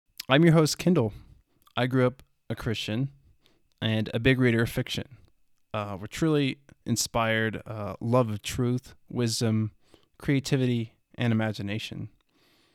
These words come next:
I was bullied and had a lot of self-esteem issues growing up. I was diagnosed with A D H D and bipolar at one point, which has created a lifelong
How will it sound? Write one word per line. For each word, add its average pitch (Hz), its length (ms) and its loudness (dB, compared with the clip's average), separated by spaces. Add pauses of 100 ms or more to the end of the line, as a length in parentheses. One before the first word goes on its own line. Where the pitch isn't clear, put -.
(400)
I - 60 2
was 208 220 4
bullied 147 560 -2 (100)
and 127 200 -2
had 143 160 0
a 139 40 2
lot 143 140 2
of 135 80 -2
self-esteem 113 600 -2
issues 107 380 -4
growing 101 300 -6
up. - 140 -8 (760)
I 135 60 6
was 143 160 6
diagnosed 151 460 2
with 135 200 -6
A 139 100 2
D 139 160 0
H 131 220 -2
D 135 300 -4 (440)
and 117 160 2
bipolar 123 420 2
at 82 60 -4
one 101 180 -6
point, 101 300 -8 (1000)
which 139 180 -4
has 139 140 0
created 135 400 0
a 123 100 0
lifelong 120 720 0